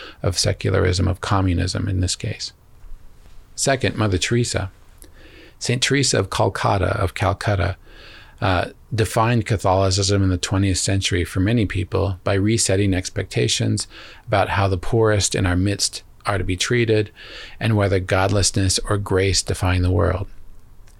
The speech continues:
And she still has that effect. Check out No Greater Love, the twenty twenty-two movie about her.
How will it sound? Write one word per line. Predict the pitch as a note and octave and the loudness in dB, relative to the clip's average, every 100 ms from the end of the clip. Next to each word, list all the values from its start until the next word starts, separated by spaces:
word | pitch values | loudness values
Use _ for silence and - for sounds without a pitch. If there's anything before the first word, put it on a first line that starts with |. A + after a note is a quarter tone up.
| - - | -16 -6
And | G#2 | 0
she | A#2 | 0
still | - F3+ C3 | 2 2 4
has | G2+ F#2 | 4 2
that | F#2 F#2 | 2 2
effect. | - F#2+ - - - - - | 0 -2 -4 -16 -20 -20 -4
Check | C3+ C#3 | 0 2
out | C3 A#2+ A2 | 4 2 2
No | G#2+ A#2+ | 2 2
Greater | G#2+ G#2 G#2 G#2 | 2 2 4 2
Love, | G2 G2 F2+ F2+ - | 4 4 2 0 -2
the | A#2 | -4
twenty | - - A2 G#2+ G2+ | -4 -2 0 2 0
twenty-two | - G2+ F#2 A2 G2 | 0 0 0 2 2
movie | F#2+ F#2 G2 | 2 0 0
about | F2+ F#2+ - | 0 -2 -4
her. | - G#2+ | -8 -10